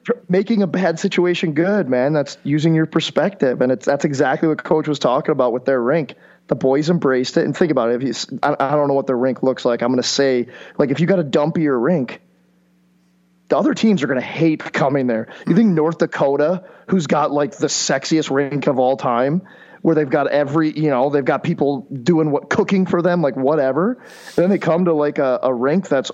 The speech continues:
old, beat up, whatever, whatever the case may be. You think they wanna be there? No,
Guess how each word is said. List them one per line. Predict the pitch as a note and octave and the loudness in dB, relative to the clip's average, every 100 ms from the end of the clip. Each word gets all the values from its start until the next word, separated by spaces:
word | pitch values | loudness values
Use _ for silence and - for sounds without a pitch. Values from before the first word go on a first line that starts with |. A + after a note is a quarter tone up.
| - | 0
old, | C3+ C#3+ C#3+ A#2+ | 2 2 0 -2
beat | D3 C#3 | -2 0
up, | C3+ C#3 C#3 | 2 0 0
whatever, | C3+ B2+ C3+ C3+ | 0 0 2 0
whatever | B2 C3 C#3+ | 0 0 0
the | B2+ | 0
case | - C#3+ C#3 | 0 -2 0
may | |
be. | C3 D#3 | 0 0
You | |
think | D#3 G3+ | 2 0
they | G3+ D#3+ | 2 2
wanna | B2+ C3+ | 2 0
be | B2 C3 | 0 2
there? | B2+ D3 E3 - - | 2 0 -2 -10 -4
No, | D3 D3+ D#3+ E3 D3+ F#3+ D3+ A#2 A2 | 0 2 2 2 2 2 2 0 -4